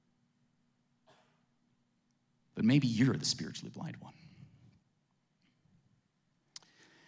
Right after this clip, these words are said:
And I'm saying this because our proximity doesn't even open up our spiritual sight.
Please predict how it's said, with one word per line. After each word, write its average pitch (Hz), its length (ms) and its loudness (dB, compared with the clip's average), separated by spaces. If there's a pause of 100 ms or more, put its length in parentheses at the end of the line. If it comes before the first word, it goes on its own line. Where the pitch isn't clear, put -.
(280)
And 143 80 6
I'm 160 60 10
saying 208 280 8
this 165 120 8
because 151 340 6
our 147 160 6
proximity 160 1000 4 (720)
doesn't 147 220 6
even 123 160 4
open 107 180 2
up 92 140 0
our - 60 -6
spiritual - 420 -8
sight. - 300 -12